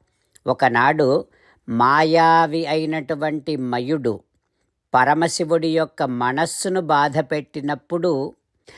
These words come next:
ఆ శ్రీ మహావిష్ణువే, ఆ శ్రీకృష్ణుడే పరమశివుడికి సహకరించి కాపాడాడు అని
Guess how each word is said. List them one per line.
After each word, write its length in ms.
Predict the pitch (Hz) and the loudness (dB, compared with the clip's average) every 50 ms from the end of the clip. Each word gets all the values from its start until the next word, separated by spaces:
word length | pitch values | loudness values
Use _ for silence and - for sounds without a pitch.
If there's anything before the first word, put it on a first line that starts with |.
| - - _ - | -20 -20 _ -2
ఆ 220 | 131 135 139 143 | 0 2 2 2
శ్రీ 360 | 139 - - - - - 139 151 | 0 -2 -6 -8 -8 -6 -4 -2
మహావిష్ణువే, 1300 | 160 165 160 147 156 160 165 165 160 147 156 - - - - 147 143 123 135 131 131 131 127 113 - _ _ 135 | 0 0 0 0 0 0 2 2 0 0 -4 -6 -6 -8 -8 -8 -6 -4 -2 -2 -2 -2 -4 -6 -8 _ _ -10
ఆ 200 | 123 120 139 147 | -4 -2 -2 -2
శ్రీకృష్ణుడే 1120 | - - - 165 160 170 165 - 160 156 - - _ 160 151 151 143 151 151 165 202 - _ _ _ _ _ _ _ _ _ _ _ - | -2 -6 -6 -4 -6 -6 -6 -8 -12 -12 -12 -12 _ -8 -8 -6 -4 -4 -4 -4 -8 -10 _ _ _ _ _ _ _ _ _ _ _ 0
పరమశివుడికి 960 | 123 123 135 151 165 170 165 - - 160 143 147 143 143 139 - - 175 190 | 2 4 4 4 2 2 0 0 -4 -4 -4 -2 -2 -4 -6 -4 -4 -4 -4
సహకరించి 760 | 180 - 143 127 120 151 - - 151 139 147 139 139 - 196 | -2 0 0 0 0 -2 -4 -4 -6 -4 -4 -6 -6 -8 -12
కాపాడాడు 1120 | - - 135 120 123 117 - 147 151 151 139 139 127 123 113 117 120 120 123 117 110 113 _ _ _ _ _ _ _ _ _ _ _ _ _ _ _ | -6 0 0 0 0 2 2 0 0 2 0 -2 -2 -2 -4 -6 -8 -8 -8 -10 -10 -12 _ _ _ _ _ _ _ _ _ _ _ _ _ _ _
అని 560 | 113 113 120 131 160 170 151 131 131 127 127 | -2 -2 0 0 -2 -2 -2 -2 -4 -4 -8